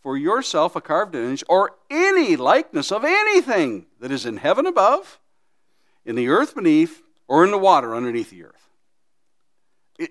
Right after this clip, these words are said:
is there anything else? Is there any other, is there a loophole built into that where they say,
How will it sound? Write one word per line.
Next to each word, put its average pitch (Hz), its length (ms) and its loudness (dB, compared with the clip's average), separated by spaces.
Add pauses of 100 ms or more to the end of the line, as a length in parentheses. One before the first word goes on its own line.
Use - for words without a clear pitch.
is 147 160 -8
there 135 140 -4
anything 202 420 -4
else? 156 280 0
Is 131 160 -8
there 135 180 -6
any 214 260 -4
other, 202 480 0 (840)
is 151 120 -4
there 139 140 2
a 131 80 2
loophole 135 720 0
built 143 320 -2
into 135 220 -6
that 92 360 -12
where 107 120 -18
they 120 80 -10
say, 123 280 -8